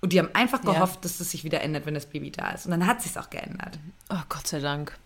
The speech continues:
Speaker 1: Aber das ist ja eine Stresssituation für beide, für alle drei, <laughs> auch fürs Baby.
Speaker 2: Ja.
Speaker 1: Und sie meinte, er, sie meinte, er
Speaker 2: <laughs> Und dann
Speaker 1: konnte
Speaker 2: so kann
Speaker 1: dann
Speaker 2: das
Speaker 1: teilweise
Speaker 2: Baby
Speaker 1: so
Speaker 2: nimmer
Speaker 1: nicht mehr
Speaker 2: riechen.
Speaker 1: mit im Bett schlafen und so, weil sie ihn so nicht riechen konnte. Wow,
Speaker 2: Oh
Speaker 1: aua.
Speaker 2: Gott.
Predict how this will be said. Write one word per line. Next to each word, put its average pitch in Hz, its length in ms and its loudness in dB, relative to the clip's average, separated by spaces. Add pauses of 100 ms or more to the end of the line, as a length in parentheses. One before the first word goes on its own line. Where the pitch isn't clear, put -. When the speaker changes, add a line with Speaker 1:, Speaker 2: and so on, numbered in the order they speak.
(140)
Speaker 1:
Aber 156 160 2
das 214 180 2
ist 240 100 2
ja 233 60 6
eine 196 100 6
Stresssituation 147 840 -2
für 147 140 -6
beide, 151 540 4
für - 160 -2
alle 190 160 4
drei, 196 380 2 (100)
<laughs> - 100 -2
auch - 100 -4
fürs 180 220 -2
Baby. 185 420 -2 (680)
Speaker 2:
Ja. 180 280 4 (380)
Speaker 1:
Und 180 100 0
sie 202 60 2
meinte, 202 260 4
er, - 80 8
sie 185 300 2
meinte, 214 260 6
er 170 200 2
Speaker 2:
<laughs> 180 80 2
Und 220 80 6
dann 220 100 10
Speaker 1:
konnte - 20 10
Speaker 2:
so 226 100 8
kann 214 180 4
Speaker 1:
dann 202 80 4
Speaker 2:
das - 80 2
Speaker 1:
teilweise 208 200 8
Speaker 2:
Baby 185 80 4
Speaker 1:
so 190 40 4 (100)
Speaker 2:
nimmer - 80 6
Speaker 1:
nicht 190 140 4
mehr 220 80 8
Speaker 2:
riechen. 185 120 4
Speaker 1:
mit 143 80 -6 (160)
im 180 160 2
Bett 240 240 -4
schlafen 156 460 4
und 147 100 -6
so, 151 100 -4
weil 151 120 0
sie 165 80 -2
ihn 170 80 -2
so 202 160 -2
nicht 233 200 2
riechen 254 260 4
konnte. 147 500 -4
Wow, 160 200 6
Speaker 2:
Oh 262 220 4
Speaker 1:
aua. 285 560 2
Speaker 2:
Gott. 262 100 -6